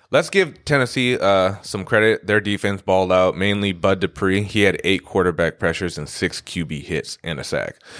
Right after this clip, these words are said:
So he just had the one sack, but he was beating up Matt Ryan all fucking game. Um, Michael Pittman, sorry, I forgot his name for a second.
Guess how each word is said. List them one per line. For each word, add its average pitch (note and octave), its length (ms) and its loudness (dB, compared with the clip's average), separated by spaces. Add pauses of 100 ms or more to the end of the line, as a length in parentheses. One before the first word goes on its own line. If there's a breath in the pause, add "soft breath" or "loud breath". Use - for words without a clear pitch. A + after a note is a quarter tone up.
(160 loud breath)
So F#2 260 2
he G2+ 160 0
just C#3+ 160 2
had D#3+ 140 4
the C#3 60 4
one C3+ 180 4
sack, A2+ 340 0
but F#2 340 0
he A2+ 200 2
was F#2 240 0 (180)
beating F2 300 0
up D#2+ 180 0
Matt D2+ 220 -2
Ryan D2 280 -4
all C2 140 -6
fucking C#2 360 -6
game. C#2 340 -8 (680 soft breath)
Um, E2+ 460 2 (540)
Michael F#2+ 300 0
Pittman, B2 440 0
sorry, D#2+ 220 0
I - 20 -6
forgot E2 240 -6
his E2+ 100 -10
name F2 180 -2
for G2+ 100 -2
a F#2+ 40 -2
second. G2+ 380 -2